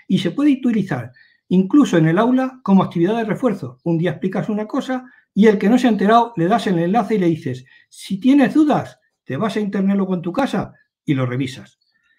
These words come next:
La resistencia, pues hombre, mire, ya lo he comentado yo antes, los alumnos que no son constantes, esos se resisten a trabajar con cualquier sistema. En ese caso, en este caso de los vídeos hay que ir llamando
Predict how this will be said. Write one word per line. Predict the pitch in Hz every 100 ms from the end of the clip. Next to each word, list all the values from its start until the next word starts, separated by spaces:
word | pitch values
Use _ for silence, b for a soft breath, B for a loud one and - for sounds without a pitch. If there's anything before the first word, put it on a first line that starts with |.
| _ _ -
La | 175
resistencia, | 185 190 190 - 262 226 156 120 -
pues | 156
hombre, | 226 202 165
mire, | 233 180 135
ya | 170
lo | 233 240
he |
comentado | 240 208 170 170
yo | 156
antes, | 185 190 113 110 b b - -
los | 170 165
alumnos | 165 254 226 170 -
que | 160
no | 196
son | 202 214
constantes, | 196 - - 196 202 262 254 - _ _ _ _ _ _ _ _ _ _ _
esos | 185 190 226 - _ _
se | - 175
resisten | 156 156 - 208 233 220
a |
trabajar | 196 170 160 262 - _
con | 185 165
cualquier | 160 147 143 254
sistema. | 214 143 110 101 _ b b b b b b -
En | 170
ese | 208 214
caso, | 240 196
en | 190
este | 190 208
caso | 202 190 190 185
de | 156
los | 151
vídeos | 135 190 202 190
hay | 185
que | 180
ir |
llamando | 175 180 208 151 117